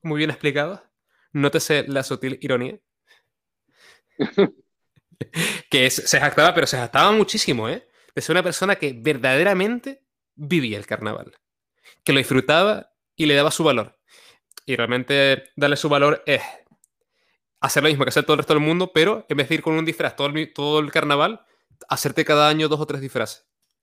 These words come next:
Speaker 2: Sí, bueno, dos
Speaker 1: Muy
Speaker 2: o tres
Speaker 1: cutre.
Speaker 2: disfraces, comillas, exacto,
Speaker 1: <laughs>
Speaker 2: exacto. Porque, mm, ponerse una bolsa de basura por encima, pegarle un papel en el medio y decir que vas de pingüino.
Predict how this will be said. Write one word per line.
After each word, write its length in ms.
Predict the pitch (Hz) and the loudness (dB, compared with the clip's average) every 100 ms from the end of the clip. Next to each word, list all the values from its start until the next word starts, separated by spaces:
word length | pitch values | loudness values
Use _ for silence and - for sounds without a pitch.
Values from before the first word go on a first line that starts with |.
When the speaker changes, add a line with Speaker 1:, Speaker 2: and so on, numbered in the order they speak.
| _ _ _ _ _ _ _ | _ _ _ _ _ _ _
Speaker 2:
Sí, 340 | _ 180 151 | _ 0 2
bueno, 380 | 123 139 117 113 | 4 2 2 2
dos 160 | 127 135 | 2 4
Speaker 1:
Muy 160 | 175 | 4
Speaker 2:
o 40 | 151 | 6
tres 120 | 165 | 4
Speaker 1:
cutre. 200 | - 127 | 4 2
Speaker 2:
disfraces, 640 | 143 131 156 175 - 202 - | 0 0 -2 -2 -4 -16 -16
comillas, 540 | 180 160 170 135 113 | -18 -16 -16 -12 -10
exacto, 480 | 127 - 165 156 - | -6 0 0 0 0
Speaker 1:
<laughs> 0 | |
Speaker 2:
exacto. 520 | 107 - 135 117 - - _ _ - | 2 2 2 0 -10 -14 _ _ -10
Porque, 600 | - 156 - 147 147 117 160 | -4 -2 0 2 2 -2 -4
mm, 180 | 156 143 | -2 0
ponerse 380 | 147 160 160 | 2 2 0
una 140 | 185 185 | 2 4
bolsa 260 | 180 175 | 2 4
de 40 | 175 | 4
basura 360 | 170 170 175 160 | 4 2 0 2
por 100 | 175 | 0
encima, 460 | 160 175 170 139 | 0 0 0 0
pegarle 340 | 131 139 147 160 | 2 2 2 -2
un 100 | 160 | 0
papel 340 | 165 156 160 | 0 2 0
en 120 | 160 160 | 2 -2
el 100 | 156 | -2
medio 340 | 170 160 135 | 0 2 2
y 40 | |
decir 300 | 131 127 147 139 | 0 -2 -4 0
que 80 | |
vas 140 | 151 151 | 0 0
de 100 | 147 | -2
pingüino. 480 | 156 147 160 156 | -4 -4 -4 -4